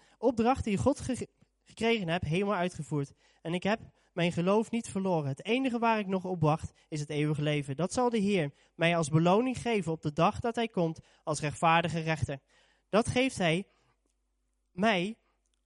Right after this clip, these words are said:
het eeuwige leven, niet alleen aan mij, maar aan allen die naar zijn uitkomst verlangen." En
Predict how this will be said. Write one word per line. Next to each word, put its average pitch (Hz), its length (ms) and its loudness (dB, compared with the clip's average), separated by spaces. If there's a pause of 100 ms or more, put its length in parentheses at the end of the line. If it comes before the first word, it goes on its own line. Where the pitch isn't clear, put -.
(320)
het 165 160 -6
eeuwige 190 280 -2
leven, 185 280 0
niet 233 160 -2
alleen 202 220 -2
aan 175 80 -2
mij, 170 320 -2 (380)
maar 160 180 0
aan 160 140 -2
allen 226 420 -2
die 180 120 -4
naar 160 140 0
zijn 151 160 -2 (120)
uitkomst 180 680 -4
verlangen." 151 480 -2 (1800)
En 202 380 -2